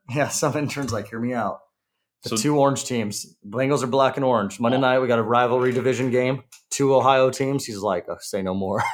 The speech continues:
Speaker 2: <laughs>
Speaker 1: So, uh, the bye week teams on Halloween week are, uh, Chiefs and Chargers. So, uh,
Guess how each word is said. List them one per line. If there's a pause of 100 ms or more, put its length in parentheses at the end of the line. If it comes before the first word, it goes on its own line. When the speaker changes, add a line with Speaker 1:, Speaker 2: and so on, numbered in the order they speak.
Speaker 2:
<laughs> (1400)
Speaker 1:
So,
uh, (400)
the
bye
week
teams
on
Halloween
week
are,
uh,
Chiefs
and
Chargers.
So,
uh,